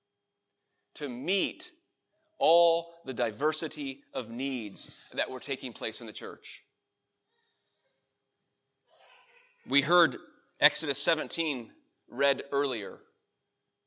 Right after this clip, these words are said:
It is like Moses, who in fighting against the Amalekites experienced victory as long as his hands were held up with the staff of God, held up high. But when he lowered his hands, he,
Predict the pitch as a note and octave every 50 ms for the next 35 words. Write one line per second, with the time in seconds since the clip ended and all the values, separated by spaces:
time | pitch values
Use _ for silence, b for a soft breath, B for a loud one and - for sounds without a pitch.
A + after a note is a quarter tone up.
0 | _ - - - - A#2 B2 C#3+ E3+ F3+ C3+ B2 B2 B2 B2+ C#3+ - - C#3 C3+
1 | D3 F3 F3 - B2 G#2+ G2+ - - C3+ C#3 B2 A#2 - - - - D#3+ D#3+ F3+
2 | F#3+ F3 F#3 F3 E3 D3 D#3+ E3 D#3+ - - D#3+ D#3 C#3+ D3 D3+ D#3+ D3+ - -
3 | C3+ A#2+ A2+ G#2+ - - - C3 B2+ - - - - D#3+ F3 E3+ D#3+ D#3+ C#3 B2
4 | - A#2+ A#2 A#2+ C3+ F#3 G3 F#3+ - - C3+ A#2+ A#2+ B2 A#2+ B B B B B
5 | B D#3 D#3+ C3 D#3+ F3+ G#3 A#3 A#3+ A3+ G#3 F#3 - F#3+ F3 - - F3+ G3+ G#3
6 | G#3 G3 F3 F3 F3 E3 - F#3 F#3+ F#3+ F3+ F#3+ F#3+ F3 - D3 D3+ B2+ C#3 C3
7 | - - F3 F3+ F3+ E3 - F3+ D3+ C#3+ D3 D3+ D3+ D3+ B2 G#2+ - - B B
8 | B B - F#3 G3 F#3+ F3 D#3+ - - - E3 D#3+ D3+ C#3 A#2 A2+ - _ b
9 | b b b b b b b _ _ _ _ _ _ _ _ _ - B2 B2 B2
10 | B2 D3+ D#3 - - C#3+ D#3 D3+ C#3+ C3+ C3 D3+ D#3 D3 D3 D#3+ E3+ F3 E3 D#3
11 | C#3+ D3 C3+ - - E3+ E3+ E3+ D3 B2+ A#2 A2+ - - - B2+ C3+ B2+ A#2+ A2+
12 | -